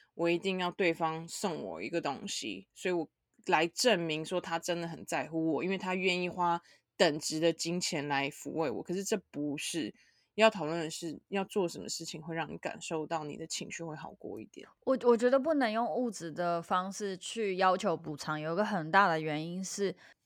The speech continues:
Speaker 2: 呃，当跟一个人在一起的时候，呃，我自己觉得共享经验是最基本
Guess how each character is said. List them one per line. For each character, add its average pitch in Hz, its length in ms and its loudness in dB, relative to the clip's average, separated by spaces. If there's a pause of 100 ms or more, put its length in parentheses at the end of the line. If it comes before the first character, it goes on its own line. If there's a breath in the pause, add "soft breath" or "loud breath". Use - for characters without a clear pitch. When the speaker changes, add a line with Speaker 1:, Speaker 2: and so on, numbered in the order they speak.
Speaker 2:
呃， 175 140 -6
当 254 240 4
跟 349 160 6
一 339 40 -2
个 285 80 2
人 196 160 0
在 196 200 2
一 208 60 -2
起 180 220 -8
的 135 100 -4
时 - 160 -10
候， 190 320 2 (640 loud breath)
呃， 180 520 -12
我 175 240 2
自 202 160 -4
己 180 120 -2
觉 127 180 -6
得 113 200 -4
共 190 320 2
享 127 300 -2
经 156 220 -8
验 165 200 -4
是 165 140 -8
最 120 240 -6
基 - 340 -16
本 - 100 -14